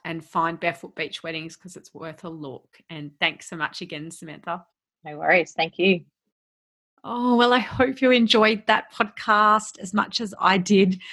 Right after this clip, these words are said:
Speaker 1: honestly. Samantha thinks so much like me. And, you know, I think that just comes with years of experience in the industry.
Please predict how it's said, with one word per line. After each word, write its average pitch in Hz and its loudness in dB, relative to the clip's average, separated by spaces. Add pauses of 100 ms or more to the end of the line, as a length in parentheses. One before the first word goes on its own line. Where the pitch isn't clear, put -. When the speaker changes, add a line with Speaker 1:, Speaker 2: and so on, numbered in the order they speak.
(280)
Speaker 1:
honestly. 190 4 (220)
Samantha 190 2
thinks 180 0 (140)
so 196 2
much - 0
like 170 -2
me. 170 -2
And, 170 2 (340)
you 180 0
know, 165 0
I 165 -2
think - -10
that 190 0
just 185 -6
comes 165 -4
with 160 -8 (100)
years 170 -2 (120)
of 160 -12
experience 175 -2
in 165 -4
the - -10
industry. 180 0